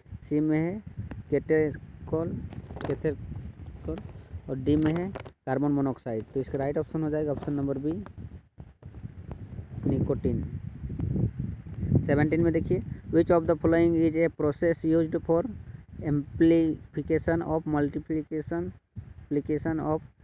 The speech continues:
डीएनए in डीएनए fingerprinting? ए में है साउथर्न ब्लोटिंग,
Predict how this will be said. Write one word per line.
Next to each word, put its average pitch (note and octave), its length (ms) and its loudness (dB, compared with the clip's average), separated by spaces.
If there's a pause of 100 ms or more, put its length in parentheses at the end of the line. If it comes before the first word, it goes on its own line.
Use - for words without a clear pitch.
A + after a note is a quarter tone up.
(140)
डीएनए D3+ 360 4 (180)
in E3 60 2 (340)
डीएनए C#3+ 280 2
fingerprinting? B2+ 760 0 (880)
ए D3 100 2
में D#3 140 4
है E3 120 4
साउथर्न - 1500 0 (100)
ब्लोटिंग, D3+ 540 0